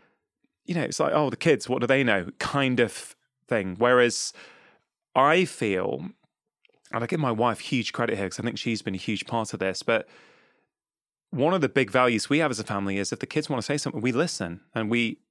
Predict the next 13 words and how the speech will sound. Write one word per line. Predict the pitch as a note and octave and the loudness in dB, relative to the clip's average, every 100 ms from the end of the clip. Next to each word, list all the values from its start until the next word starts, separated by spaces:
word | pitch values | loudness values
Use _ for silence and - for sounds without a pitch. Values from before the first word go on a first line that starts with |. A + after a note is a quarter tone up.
| - | -8
pay | - A#2 | -2 -2
attention. | - D3 - A2 - | 0 -2 -2 -4 -2
I | B2 | -2
wanna | B2 B2 | 0 0
make | B2 C3 | 0 -2
sure | - A2+ | -2 -2
that | - | -2
they | A#2 A#2+ | -2 -2
feel | - A2+ A2+ | -2 -2 -2
heard. | A2+ C3 A2 E2+ - - - - - - - - | 0 0 0 -6 -6 -10 -12 -16 -16 -20 -20 -8
So | - D#3+ D#3 - _ _ - | 0 2 2 -4 _ _ 0
in | E3+ D#3 | 2 4
your | C3+ D#3 E3 E3 E3 E3 | 4 6 6 6 4 2